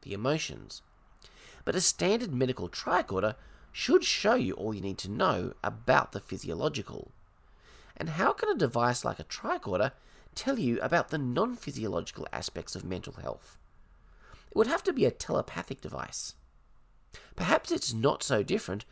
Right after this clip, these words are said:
from a standard medical tricorder. It's just configured to focus on aspects of the brain and body that are specifically related to mental health. In any case,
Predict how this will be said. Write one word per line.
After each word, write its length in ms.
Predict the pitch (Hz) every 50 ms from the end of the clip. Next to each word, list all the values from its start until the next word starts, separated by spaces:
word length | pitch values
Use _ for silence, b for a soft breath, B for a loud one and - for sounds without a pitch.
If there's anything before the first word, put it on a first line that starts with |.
| b b b
from 160 | b - 117
a 60 | 113
standard 500 | 113 - - - 175 196 196 156 110 -
medical 340 | - 90 90 92 - - 87
tricorder. 580 | - - 117 131 143 - - 90 60 50 - - - - - - B B B B B
It's 200 | B 156 170 -
just 280 | - - 175 170 - -
configured 460 | - 95 - - 95 - - 127 - -
to 80 | 104
focus 480 | - - - 180 95 - 98 90 - -
on 160 | - 101 -
aspects 420 | - 85 90 - - - - -
of 80 | - -
the 80 | - -
brain 320 | - - 127 123 117 110
and 160 | 87 90 104
body 400 | - 175 196 151 107 107 113 - b b b b b b b b
that 140 | - 135 135
are 120 | 131 127
specifically 720 | 127 - - - 123 - - - 185 175 175 - 156 127 113
related 600 | 104 104 101 107 123 156 190 196 - - 90 - - -
to 80 | -
mental 340 | 143 131 107 87 - - - - -
health. 360 | 78 90 - - - - - - _ - - _ - - - _ _ _ _ - _ - - B B B B B B B B B B
In 100 | - 220
any 160 | 285 294 277
case, 380 | - - 113 127 165 175 -